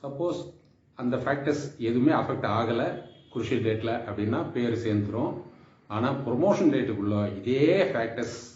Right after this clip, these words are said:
வந்து இருந்ததுன்னா ப்ரமோஷன் கண்டிப்பா கிடைக்காது.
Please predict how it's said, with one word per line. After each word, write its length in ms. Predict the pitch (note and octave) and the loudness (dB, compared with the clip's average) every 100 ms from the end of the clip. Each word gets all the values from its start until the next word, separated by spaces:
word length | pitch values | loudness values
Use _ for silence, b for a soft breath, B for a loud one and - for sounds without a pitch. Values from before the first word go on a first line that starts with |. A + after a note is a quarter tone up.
| _ _ _ _ _ | _ _ _ _ _
வந்து 260 | G2+ - B3 C4 - - _ _ - | -8 -6 -4 -6 -12 -20 _ _ -8
இருந்ததுன்னா 580 | A2 A#2 A2+ G#2 G#2 A2 G#2 - - - _ _ _ _ _ _ _ _ _ _ _ - | -2 0 0 2 0 0 -4 -14 -20 -20 _ _ _ _ _ _ _ _ _ _ _ -6
ப்ரமோஷன் 640 | C3 C#3 - D#3+ - - | -2 0 0 0 -2 -6
கண்டிப்பா 400 | G#2+ G2 G2 D#3 G#3+ - - | -4 -2 -2 -4 -6 -12 -16
கிடைக்காது. 460 | G2 F#2 F#2+ F2 | -12 -10 -8 -10